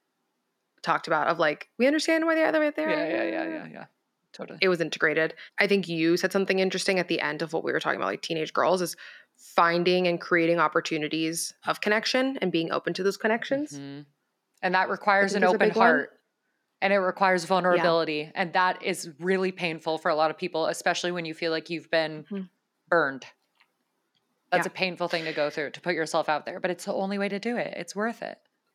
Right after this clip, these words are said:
Speaker 1: Well, yeah, I guess, like, the last thing that comes to my mind is what we talked about earlier, which is just reclaiming your own power and understanding that your power doesn't diminish somebody else's.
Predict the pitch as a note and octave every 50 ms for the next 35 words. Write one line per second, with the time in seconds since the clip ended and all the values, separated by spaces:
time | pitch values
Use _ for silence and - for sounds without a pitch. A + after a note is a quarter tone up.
0 | - - - - - F#3+ F#3+ F3+ F3+ F3+ F3+ E3+ B2+ G3 F#3+ G3+ G3+ G3 - G3+
1 | G3+ G3+ F3+ E3+ D#3+ D#3+ F3 - F#3+ F3+ D#3+ D#3+ - F3 E3+ - - F3+ E3 D#3+
2 | D#3+ D#3 D3+ D3+ D3+ D#3+ E3 E3 F3 - - F#3 F3 E3+ F3 - E3 D#3+ - -
3 | - E3 D#3+ - A2+ E3 E3+ E3+ D#3+ D#3 D#3+ E3 D#3+ D#3+ E3 E3 E3 D#3 - E3+
4 | D#3+ - - E3 D#3+ D#3 D#3 D#3+ D#3 D3+ C#3+ D3+ D#3+ - E3 D#3+ D#3+ D#3 E3 E3
5 | - F3 F3+ F3+ F3 - F#3 E3+ E3 E3 - - E3+ - - E3+ E3 F3 F3 E3
6 | F3 F3 F3 F3 - F3 F3 F3 - F3 E3+ F3 F3+ F3+ - - F3 - - -
7 | F#3 - - -